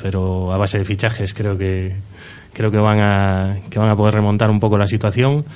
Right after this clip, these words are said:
Eh, la verdad que estamos muy contentos con el nivel de la liga y con que,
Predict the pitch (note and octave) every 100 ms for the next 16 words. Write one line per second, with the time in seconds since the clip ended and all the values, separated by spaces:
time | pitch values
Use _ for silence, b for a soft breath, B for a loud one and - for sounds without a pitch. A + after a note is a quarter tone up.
0 | B B - G#2 G2+ G2+ G2 G2 G#2 B2
1 | A2+ B2+ A#2 A2+ A2 A#2 G#2 G#2+ G#2 G#2+
2 | G#2+ G#2 G#2+ A#2+ B2 B2 A2+ G2+ F#2+ G2
3 | G2 F#2+ F#2 F#2 F#2 F#2 F#2